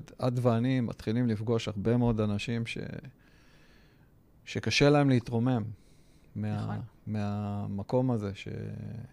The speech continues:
Speaker 1: מאוד, אה, חוששים, מאוד לא ברור. ה-, האמון, האמון. אם הייתי מש-,
Speaker 2: משבר אמון, נכון. כולם
Speaker 1: אם
Speaker 2: מדברים
Speaker 1: הייתי
Speaker 2: על
Speaker 1: משתמש
Speaker 2: המשבר
Speaker 1: למשל
Speaker 2: אמון.
Speaker 1: בעניין של ה-, אה,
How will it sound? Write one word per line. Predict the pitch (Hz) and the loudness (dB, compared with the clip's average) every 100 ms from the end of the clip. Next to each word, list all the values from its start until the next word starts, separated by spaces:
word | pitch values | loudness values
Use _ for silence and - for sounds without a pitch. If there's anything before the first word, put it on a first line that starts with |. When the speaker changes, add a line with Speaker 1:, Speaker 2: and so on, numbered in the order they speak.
| 131 - - - - - _ - _ - - - | -20 -20 -20 -20 -20 -20 _ -20 _ -20 -20 -8
Speaker 1:
מאוד, | 107 123 127 120 | 0 2 2 4
אה, | 131 127 117 | 4 4 2
חוששים, | 120 113 113 - 113 113 107 | 0 -2 -2 -2 0 0 0
מאוד | 107 110 | -2 -2
לא | 113 117 113 107 | 0 0 0 0
ברור. | 107 107 110 104 104 | 0 0 0 0 -2
ה-, | - | -2
האמון, | 117 113 135 143 104 | 0 4 4 4 2
האמון. | 104 113 123 98 - - _ _ _ - - - | 0 0 -2 -4 -10 -20 _ _ _ -20 -18 2
אם | 110 117 | 6 8
הייתי | 123 - 120 113 107 104 | 8 4 2 4 2 0
מש-, | 107 | 0
Speaker 2:
משבר | 175 185 175 | 0 2 2
אמון, | 185 175 | 2 0
נכון. | 160 - 175 160 - - | -2 -4 -4 -4 -10 -10
כולם | - 202 | 0 4
Speaker 1:
אם | 123 | 6
Speaker 2:
מדברים | 131 | 8
Speaker 1:
הייתי | 143 151 | 8 8
Speaker 2:
על | 139 | 8
Speaker 1:
משתמש | 117 - 120 139 135 | 8 8 8 8 8
Speaker 2:
המשבר | 135 | 6
Speaker 1:
למשל | 120 117 131 | 6 8 8
Speaker 2:
אמון. | 135 117 | 8 8
Speaker 1:
בעניין | 117 113 120 131 131 | 6 6 6 6 4
של | 131 123 113 | 4 6 6
ה-, | 110 107 104 101 95 98 - - - - - - - - - | 6 6 6 4 2 -2 -8 -20 -20 -20 -20 -20 -20 -6 0
אה, | 110 113 | 2 2